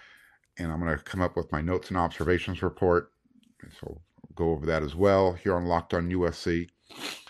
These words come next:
Uh, but the biggest difference between the old regime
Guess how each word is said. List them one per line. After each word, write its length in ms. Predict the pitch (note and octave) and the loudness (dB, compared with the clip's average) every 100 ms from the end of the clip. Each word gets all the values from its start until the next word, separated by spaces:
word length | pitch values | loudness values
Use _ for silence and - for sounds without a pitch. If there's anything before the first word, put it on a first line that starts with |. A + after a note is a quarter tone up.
| - - _ _ _ _ - | -20 -20 _ _ _ _ -2
Uh, 180 | F#2 F2 - | 0 0 -2
but 220 | G#2+ - _ _ _ _ - | -2 -4 _ _ _ _ -4
the 200 | G#2 F#2 | 0 0
biggest 580 | - B2+ C#3 D#3 C#3+ - | 4 4 6 2 2 0
difference 380 | A2+ - A2+ | 0 0 -4
between 580 | - G#2 - G2 F#2+ F2+ | -4 -4 0 0 0 2
the 140 | F2+ - | 0 0
old 300 | F2+ F#2 F#2 | 2 4 4
regime 720 | F#2 - F#2 F#2 F#2+ F#2 F2 | 2 0 -4 -2 -2 -4 -6